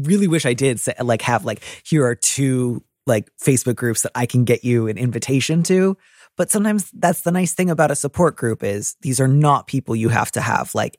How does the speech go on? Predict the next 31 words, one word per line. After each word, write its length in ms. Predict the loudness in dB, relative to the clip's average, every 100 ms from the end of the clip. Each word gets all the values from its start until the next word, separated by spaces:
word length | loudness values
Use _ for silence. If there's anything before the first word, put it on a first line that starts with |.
| _
external 520 | -4 -2 0 0 -2 -4
ongoing 440 | -2 -2 0 -2 -4
relationships 720 | -4 -4 -2 -2 -4 -4 -2
with. 380 | 0 0 -4 -14 -20 -20 -20 -4
Um, 420 | -2 -2 -4 -6 -2
and 120 | 2
you 100 | 4
know 280 | 4 4 2
that 120 | -2
you 100 | -4
have 200 | -4 -2
something 320 | -4 -6 -8
in 120 | -8
common. 440 | -4 -2 -2 -4 -6
And, 240 | -8 -10 -2
and 100 | 2
I 120 | 2
often 300 | 0 0 -4
wanna 180 | -4 -6
just, 260 | -4 -2 -2
like, 280 | -4 -10 _ _
really 420 | 0 2 2 0 _ -20 -20 _ _
plug 360 | -2 0 0 -2
support 380 | -6 -2 -4 -4
groups 400 | -10 -10 -12 -10
'cause 340 | -8 -4 -4 -4
they 80 | -2
can 160 | 2
be 60 | 2
really 180 | 2 0
great. 340 | 0 -2 -4